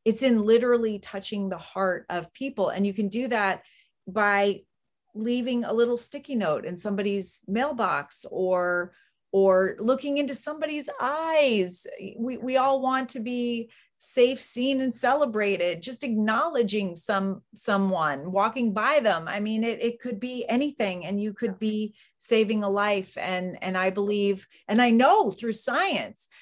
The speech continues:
Speaker 1: that all of the love that you give out, you get back,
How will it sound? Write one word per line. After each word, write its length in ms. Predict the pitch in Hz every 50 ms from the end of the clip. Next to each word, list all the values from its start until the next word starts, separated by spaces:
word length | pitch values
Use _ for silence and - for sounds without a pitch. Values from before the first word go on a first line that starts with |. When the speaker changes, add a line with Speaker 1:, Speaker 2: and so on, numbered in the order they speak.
| _ _ -
Speaker 1:
that 240 | 208 208 208 - -
all 380 | - 226 240 254 277 294 302 254
of 540 | - 226 220 220 214 214 214 208 202 - _ _ _ _ _ _
the 140 | - 208 202
love 640 | 196 196 208 220 262 277 240 202 196 202 196 190 185
that 220 | 208 190 165 -
you 180 | 208 208 214 196
give 240 | 196 214 202 190
out, 440 | 202 190 196 196 202 240 302 359 370 - _
you 180 | - 208 202 196
get 180 | 208 196 190
back, 480 | - 170 156 135 123 175 - _ _ -